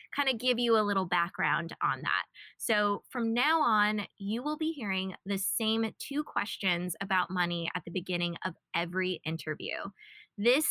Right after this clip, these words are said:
is for financial transparency to help provide a foundation of context around the person I'm speaking to. As we learned in season one, money is often left out of the quote unquote success stories. So we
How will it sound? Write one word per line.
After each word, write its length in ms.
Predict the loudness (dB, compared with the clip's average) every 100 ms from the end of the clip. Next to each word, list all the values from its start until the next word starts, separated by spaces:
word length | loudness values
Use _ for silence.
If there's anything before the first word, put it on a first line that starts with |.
| 0
is 160 | -4 -4
for 360 | 0 2 2
financial 520 | 2 0 2 0 -4
transparency 1080 | -6 -4 -4 -6 -6 -4 -2 -4 -6 -6 -6 -10 _
to 60 | -8
help 240 | 0 -2
provide 460 | -2 -2 2 2 0
a 60 | -4
foundation 680 | 0 0 2 0 -2 -2 -2
of 180 | -4 -8
context 640 | 0 2 2 -2 -4 -4 -4
around 360 | 0 2 2
the 80 | 2
person 400 | -2 -6 -4 -6 -4
I'm 120 | -4
speaking 580 | -4 -4 -6 -6 -6 -8 -6
to. 260 | -8 -8 -12 _ _ _ -6
As 160 | -2 0
we 140 | 2
learned 400 | 4 6 4 4
in 240 | 2 2
season 560 | 2 0 0 0 0 0
one, 480 | 2 2 2 0 -2 -6 -4
money 320 | 2 2 2 0
is 200 | -2 0 4
often 520 | 4 4 0 0 0
left 280 | 0 0 -2 0
out 220 | 0 0
of 120 | -4 -6
the 80 |
quote 300 | -8 -4 -2
unquote 480 | 0 -2 -2 -4 -4
success 600 | -8 -8 -8 -4 -2 -2
stories. 680 | -4 -4 -4 -4 -4 -8 -10 _ _
So 180 | -10 -6
we 340 | -2 0 0